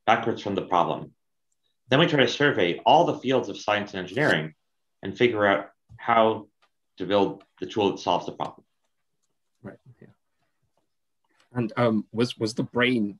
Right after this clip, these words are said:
Speaker 2: kind of the inspiration of your research, or was it more of a consequence in the sense that did you go and say, "Okay, the brain is unsolved,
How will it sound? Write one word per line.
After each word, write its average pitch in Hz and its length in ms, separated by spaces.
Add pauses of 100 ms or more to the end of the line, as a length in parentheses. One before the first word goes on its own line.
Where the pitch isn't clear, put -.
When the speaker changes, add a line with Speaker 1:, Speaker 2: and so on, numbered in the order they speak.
Speaker 2:
kind 113 160
of 101 100
the - 160
inspiration 110 680
of 123 120
your 127 140
research, - 540
or 113 60
was 107 180
it 107 100
more 110 160
of 101 120
a 98 40
consequence - 800 (240)
in 110 100
the 104 60
sense 107 240
that - 140
did 104 180
you 104 100
go 104 360
and 98 160
say, 98 340 (240)
"Okay, 101 460
the - 80
brain 104 300
is 95 140
unsolved, 98 500